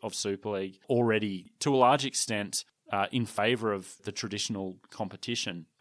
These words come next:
Once that decision came down, suddenly Super League was looking even more illegitimate, and it was gonna be that much harder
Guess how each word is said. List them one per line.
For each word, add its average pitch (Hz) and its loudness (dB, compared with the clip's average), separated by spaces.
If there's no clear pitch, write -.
Once 160 6
that 170 2
decision 131 -4
came 117 -2
down, 101 -4
suddenly 131 0
Super 131 2
League 113 0
was 107 -6
looking 110 -6
even 101 -2
more 101 -2
illegitimate, 110 -4
and 110 0
it 110 -6
was 107 -8
gonna 113 -2
be 104 -6
that 101 -6
much 107 -8
harder 95 -6